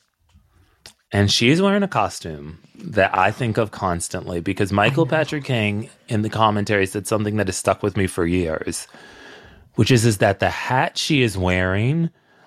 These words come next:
Speaker 1: looks more ridiculous the scene, the, the longer the scene goes on. And if you chart it, it really does. Like, the more co-, discomfort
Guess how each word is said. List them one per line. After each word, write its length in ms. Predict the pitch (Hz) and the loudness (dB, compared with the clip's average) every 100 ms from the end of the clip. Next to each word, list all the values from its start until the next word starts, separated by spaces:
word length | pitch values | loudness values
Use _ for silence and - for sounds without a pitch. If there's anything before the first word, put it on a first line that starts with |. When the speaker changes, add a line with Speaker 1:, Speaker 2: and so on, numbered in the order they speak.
| _ | _
Speaker 1:
looks 520 | - 95 107 135 - 151 | -2 2 2 2 0 0
more 220 | 139 127 | 2 2
ridiculous 920 | 104 90 101 95 127 120 139 147 - - | 0 -2 -2 -2 -2 0 -2 -2 -8 -6
the 160 | 101 | -2
scene, 380 | 98 - 131 107 | -2 0 -4 -2
the, 160 | 101 107 | -2 -2
the 200 | 92 104 | 0 0
longer 380 | 95 98 104 104 | 2 0 2 2
the 140 | 92 | 0
scene 360 | - 92 87 92 | -4 -4 -2 0
goes 260 | 110 117 | 0 0
on. 500 | 117 117 127 147 170 - _ _ _ _ _ _ _ _ _ | 0 -2 0 0 -2 -4 _ _ _ _ _ _ _ _ _
And 180 | - 120 | 0 4
if 160 | 120 107 | 4 2
you 140 | 117 | 0
chart 440 | 104 - 117 120 135 | 0 -2 0 2 2
it, 200 | 156 117 | 0 0
it 140 | 107 | -4
really 420 | 107 95 107 107 | -2 0 2 2
does. 340 | 104 92 92 95 | 0 2 2 0
Like, 180 | 107 - | -2 -2
the 100 | 98 | -2
more 340 | 98 113 135 - | 0 0 0 -4
co-, 100 | - 139 | -8 -6
discomfort 920 | 104 107 - - 113 110 143 147 | 0 0 0 -4 -4 -2 -4 -4